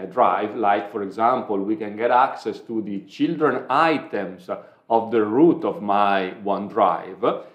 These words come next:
In here, if we place a filter based on the name of the file, for example, just to get the document one I showed you before, and here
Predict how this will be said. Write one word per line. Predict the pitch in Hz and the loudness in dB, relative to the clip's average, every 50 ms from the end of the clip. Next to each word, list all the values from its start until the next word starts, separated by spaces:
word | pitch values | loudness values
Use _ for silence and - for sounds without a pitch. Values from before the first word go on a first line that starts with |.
| _ _ - | _ _ -4
In | 143 160 175 165 | -4 -4 -4 -2
here, | 160 170 170 151 143 147 190 - - - - - - | -2 2 2 4 6 6 6 4 2 -4 -10 -14 -8
if | 127 127 143 139 - - | -6 -4 -4 -4 -4 -6
we | 127 123 | -8 -8
place | - - 120 117 117 117 120 135 135 - - | -8 -6 0 4 4 4 4 4 0 -2 -6
a | 113 101 | -8 -8
filter | - - - _ - 160 180 170 175 - - - 113 98 95 | -8 -12 -12 _ 2 4 4 4 4 2 0 0 0 0 0
based | 95 95 92 110 110 104 98 104 | 0 0 2 2 2 2 0 -4
on | 98 95 90 | -8 -8 -8
the | 95 | -6
name | 95 104 127 170 202 175 123 | -6 -4 -2 -2 -2 -2 -4
of | 90 92 | -6 -6
the | 98 104 | -10 -10
file, | - - - 120 104 95 92 92 | -6 0 2 4 4 4 2 -2
for | - - 107 101 | -6 -8 -8 -6
example, | 104 98 - 104 90 87 87 - 113 131 170 170 - - - _ | -6 -6 -6 -6 -6 -6 -2 0 0 0 0 -2 -8 -14 -20 _
just | - - 123 127 - - | -2 0 0 0 0 -4
to | - 127 | -6 -6
get | 117 107 110 104 107 117 110 - 104 98 | -4 0 0 2 2 0 0 -2 -6 -10
the | 110 107 104 | -8 -8 -6
document | 90 90 117 123 - - - 110 104 92 90 | -2 0 0 0 0 -2 -6 -8 -8 -10 -10
one | 92 95 95 107 117 113 107 98 92 90 90 87 - _ _ _ | -6 -2 0 2 2 2 0 -2 -4 -8 -12 -14 -16 _ _ _
I | - 104 104 | -4 -4 -4
showed | 104 - - 120 113 113 110 98 | -4 -4 -2 2 2 2 2 0
you | 101 104 107 101 101 | 0 -2 -2 -2 -2
before, | 92 95 98 95 - - 123 110 87 - - 151 170 - - - _ _ _ _ _ _ _ _ _ _ _ _ - | -6 -8 -12 -12 -8 -4 -2 -2 0 0 -2 -4 -4 -6 -10 -18 _ _ _ _ _ _ _ _ _ _ _ _ -10
and | 110 110 110 | -8 -6 -4
here | 95 110 107 107 104 101 - - | -2 0 2 2 2 2 0 -2